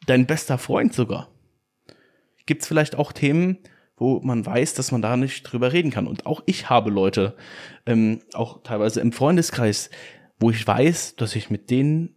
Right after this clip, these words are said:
über gewisse Themen, über Mindset, Business, Unternehmertum nicht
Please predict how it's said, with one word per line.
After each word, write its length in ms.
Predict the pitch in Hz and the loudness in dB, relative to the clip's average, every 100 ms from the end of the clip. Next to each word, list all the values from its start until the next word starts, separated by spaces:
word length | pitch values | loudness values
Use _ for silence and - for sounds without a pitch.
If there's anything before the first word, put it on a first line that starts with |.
| _ | _
über 220 | - 107 98 | -4 -2 -2
gewisse 380 | 113 180 - | 0 0 -2
Themen, 500 | - 180 165 104 - - | 0 2 2 2 -4 -16
über 140 | 95 | -10
Mindset, 720 | 92 117 165 - 110 - - _ | -2 0 0 -2 -6 -8 -12 _
Business, 380 | - 143 - 117 | -2 0 2 0
Unternehmertum 800 | - 110 110 131 127 - 104 95 - - _ _ _ _ _ | 0 -2 2 4 4 2 -4 -4 -6 -18 _ _ _ _ _
nicht 420 | 120 160 - - | 2 2 0 -8